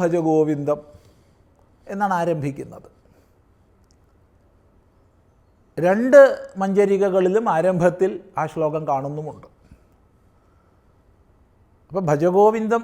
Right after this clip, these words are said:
എന്ന ശബ്ദത്തോടു കൂടി ആരംഭിക്കുന്നതായതുകൊണ്ട് ഈ കൃതിക്ക്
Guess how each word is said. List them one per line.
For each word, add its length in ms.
എന്ന 120
ശബ്ദത്തോടു 540
കൂടി 240
ആരംഭിക്കുന്നതായതുകൊണ്ട് 1400
ഈ 60
കൃതിക്ക് 400